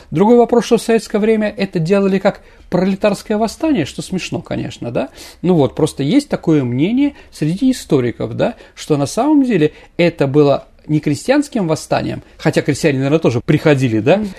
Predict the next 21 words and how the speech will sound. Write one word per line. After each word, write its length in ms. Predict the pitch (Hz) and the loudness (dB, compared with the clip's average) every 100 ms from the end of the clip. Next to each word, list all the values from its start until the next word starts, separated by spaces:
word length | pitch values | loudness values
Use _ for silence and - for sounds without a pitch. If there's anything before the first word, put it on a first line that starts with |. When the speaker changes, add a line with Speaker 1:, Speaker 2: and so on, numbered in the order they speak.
| - _ | -20 _
Speaker 1:
и 460 | 147 139 135 139 127 | 0 2 0 -2 0
те 140 | 147 | 0
люди, 240 | 135 123 127 | 2 2 0
которые 540 | 127 - 127 123 120 | 0 0 2 2 2
были 320 | 113 139 120 | 2 2 2
вот 260 | 117 120 131 | 2 0 -2
в 60 | |
этой 220 | 123 127 - | -2 -2 0
армии, 440 | 147 220 247 254 | 2 2 2 -2
они 200 | 135 127 | -2 -2
пошли, 320 | 123 - 202 | -2 -2 -2
были 220 | 214 220 214 | 0 0 0
недовольны. 680 | 220 214 180 127 120 123 - - - - | -2 0 2 2 2 0 -4 -16 -20 -8
Какое 340 | 175 269 277 | -6 -2 -2
доказательство? 840 | 269 277 254 269 220 165 - 123 - - - _ | -2 -2 0 0 0 -4 -4 -6 -6 -20 -20 _
Так 160 | 156 190 | -8 -4
они 180 | 226 | -4
же 140 | 214 226 | -2 -2
били 320 | 208 233 131 | -2 -2 -4
все 220 | - - | -6 -8
время 380 | 123 127 123 - | -6 -4 -6 -10